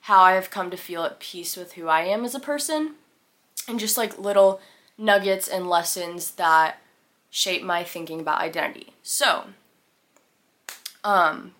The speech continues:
first thing that I already wanna put out there is a resurfacing idea that I think comes up in a lot of the things I think about and talk about,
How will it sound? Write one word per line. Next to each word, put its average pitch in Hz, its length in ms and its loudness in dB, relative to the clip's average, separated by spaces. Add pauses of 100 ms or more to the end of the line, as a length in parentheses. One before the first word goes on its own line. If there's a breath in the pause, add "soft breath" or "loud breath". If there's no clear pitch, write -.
first 285 300 0
thing 185 320 -4
that 185 100 0
I 185 120 4
already 208 260 4
wanna 214 160 -2
put 208 160 -6
out 185 220 4
there 160 240 -4
is 180 240 -6
a - 60 -8
resurfacing 226 680 -2
idea 175 480 -4
that 165 260 -2 (340 loud breath)
I 202 120 -2
think 214 320 -4
comes 202 280 -6
up 185 200 0
in 190 60 0
a 180 100 0
lot 175 300 4
of 170 100 -14
the 180 60 -16
things 175 340 -10
I 170 140 -4
think 170 200 -16
about 165 220 -2
and 156 100 -8
talk 175 240 -6
about, 277 380 4